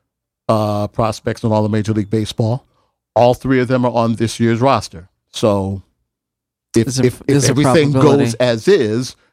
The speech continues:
Speaker 1: maybe not this year, but y-, y-, one would think that they have a, that they have another, at least another playoff berth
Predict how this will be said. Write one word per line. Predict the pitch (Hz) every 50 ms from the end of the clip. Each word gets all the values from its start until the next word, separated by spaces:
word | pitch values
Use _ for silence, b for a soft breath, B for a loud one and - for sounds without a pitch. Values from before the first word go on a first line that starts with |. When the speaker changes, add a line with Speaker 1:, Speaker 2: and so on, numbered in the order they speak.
| _ -
Speaker 1:
maybe | 117 113 107 117 110
not | 113 107 90
this | 101 107 - - -
year, | 117 113 107 101 104 120 165
but | 156 117 110 - _ _ _ _ _ _ - 104 127 135
y-, | 135 117 127 127 -
y-, | 135 123 -
one | 143 120 117 123 139 139 147
would | 135 135 127 -
think | _ - 170 160 143 131 - -
that | 131 107 -
they | - 123 120
have | 117 113 117 104 107
a, | 117 113 110 110 107 101
that | 117 110 -
they | - 117 113 117 117 113
have | 110 113 113 110 110 110 110 113 110 - - - _ -
another, | 117 113 110 113 110 110 113 113 110 110 107 107 - - _ _ -
at | 113 101
least | 107 135 151 - - -
another | 117 113 120 113 117 107
playoff | - - 156 170 151 110 98 -
berth | 104 110 104 104 98 -